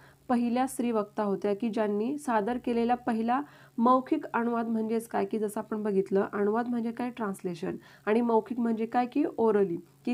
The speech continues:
त्या जे काही बोलत होत्या भाषणामध्ये तेच मौखिक पद्धतीने काय केलं जात होतं, ट्रान्सलेट केलं जात होतं. तर ही काही त्या सभेची वैशिष्ट्ये ठरली. स्त्रीला शिक्षणापासून वंचित ठेवले जात असताना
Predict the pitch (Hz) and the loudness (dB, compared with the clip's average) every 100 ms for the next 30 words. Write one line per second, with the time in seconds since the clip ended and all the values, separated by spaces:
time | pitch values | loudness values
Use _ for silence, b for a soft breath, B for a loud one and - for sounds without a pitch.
0 | 240 226 233 254 285 262 247 214 220 214 | 0 4 4 4 0 2 2 4 2 2
1 | 214 196 208 233 - 202 185 180 196 285 | -6 -6 -4 -4 -4 -4 -2 2 2 0
2 | B B B 302 277 262 285 B B 233 | B B B 4 6 4 0 B B 4
3 | 240 240 294 294 247 220 233 226 233 226 | 4 4 0 0 0 0 0 0 0 -2
4 | 208 214 196 196 190 185 180 233 240 220 | -2 2 2 2 0 -4 -4 -6 -2 -2
5 | 196 - 208 202 196 180 175 190 160 151 | -2 -2 -4 -2 -2 -2 -6 -8 -8 -8
6 | 160 b b b 233 233 269 285 247 233 | -10 b b b 0 4 2 2 0 0
7 | 233 233 233 214 196 196 226 196 196 196 | 0 -4 -2 4 4 4 0 0 -2 -4
8 | 220 240 233 175 160 160 - b b b | -2 -2 -4 -6 -6 -10 -12 b b b
9 | b - 277 294 269 277 269 233 262 269 | b 0 4 6 6 2 0 0 0 4
10 | 254 254 262 254 240 233 285 269 240 233 | 2 4 4 4 2 2 2 2 0 0
11 | 233 220 - 220 247 233 202 190 | 0 -2 -6 -4 -4 -2 -2 -2